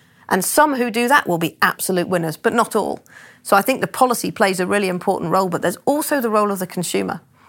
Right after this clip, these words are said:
And we've seen that through the work we've been doing on plastic packaging.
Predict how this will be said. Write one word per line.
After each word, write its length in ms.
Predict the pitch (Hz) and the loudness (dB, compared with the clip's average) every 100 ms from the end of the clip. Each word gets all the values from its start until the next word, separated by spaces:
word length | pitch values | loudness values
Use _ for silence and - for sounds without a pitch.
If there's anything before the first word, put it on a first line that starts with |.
| - _ | -20 _
And 100 | 190 | -4
we've 160 | 196 214 | -2 -2
seen 220 | - 233 | 0 2
that 200 | 214 - | 2 0
through 160 | - 185 | -4 -2
the 80 | |
work 200 | 185 196 | 0 0
we've 160 | - 180 | 0 -4
been 160 | 180 180 | -2 0
doing 260 | 185 180 | 0 0
on 140 | 175 175 | -2 0
plastic 380 | 185 170 - | -2 -2 -6
packaging. 500 | - 220 202 - - | -4 -4 -4 -6 -6